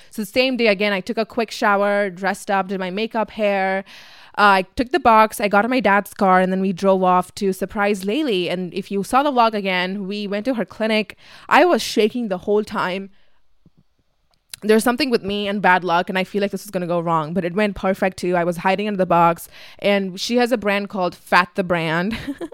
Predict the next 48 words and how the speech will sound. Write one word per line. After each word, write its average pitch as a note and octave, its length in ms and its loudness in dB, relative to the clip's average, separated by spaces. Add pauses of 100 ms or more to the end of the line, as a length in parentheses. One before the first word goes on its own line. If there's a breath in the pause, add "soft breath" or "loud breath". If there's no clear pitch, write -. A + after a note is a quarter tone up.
(600 loud breath)
No, G#3 120 0
it's F#3+ 120 -2
actually F#3+ 260 -2
Petite F#3+ 240 -6
the F#3+ 80 -2
Brand, E3 240 -4
but E3+ 60 -2
I F3 60 2
like F3+ 80 -2
to F#3 100 -2
say F#3+ 120 -4
Fat E3 220 -2
the F3 60 -6
Brand. D3 280 -8 (300 soft breath)
It's A3 140 -10
Petite B3 260 -8
the A#3+ 80 0
Brand, F#3+ 480 2
and, F#3 420 -2 (380 soft breath)
um, F3+ 460 2 (100)
they G#3 140 2
were G#3+ 140 4
like, G3+ 140 2
"Oh, A#3+ 60 8
we A#3+ 80 4
have A#3+ 100 6
a G3+ 60 6
package G#3+ 480 2
from G3 220 -6
your, E3+ 260 -2
like, E3+ 160 -4
warehouse, G#3 580 4
whatever, F#3+ 440 2
for G3 100 -8
your E3+ 140 -2
clothing G3 440 -2
stuff. F#3+ 460 -2
So, - 140 -6
like, F3 320 -6
go G3+ 360 6
check - 220 -4
the A3 80 -6
box, F3 400 0
like, E3 240 -6
you F#3+ 60 -6
know, D#3+ 100 -4
it's - 140 -10
here." G3+ 380 2